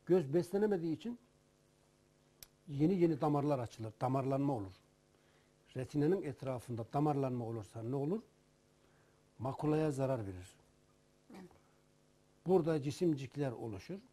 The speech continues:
Speaker 1: Makula yani sarı nokta, görmemizin yüzde doksanı makula, yüzde onu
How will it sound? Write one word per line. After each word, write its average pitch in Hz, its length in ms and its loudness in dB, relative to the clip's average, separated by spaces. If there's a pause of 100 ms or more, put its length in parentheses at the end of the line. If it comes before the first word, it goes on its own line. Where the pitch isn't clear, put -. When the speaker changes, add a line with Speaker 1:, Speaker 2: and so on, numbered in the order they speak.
(460)
Speaker 1:
Makula 170 560 0
yani 151 280 -2
sarı 165 300 -2
nokta, 170 440 -2 (880)
görmemizin 170 840 4 (1120)
yüzde 143 460 2
doksanı 156 460 0
makula, 151 540 0 (720)
yüzde 175 260 4
onu 226 380 2